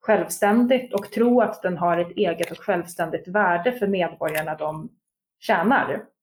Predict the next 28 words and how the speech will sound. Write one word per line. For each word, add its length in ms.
eh, 140
som 160
inte 300
är 100
avhängigt 800
utländska 520
företags 800
affärsstrategier. 1300
Eh, 340
och 60
det 240
är 20
ju 320
jätteledsamt 840
ifall 260
det 60
inte 320
är, 280
eh, 560
ifall 300
det, 220
ifall 240
det 80
saknas 480
en 120
insikt 680
om 140
det. 180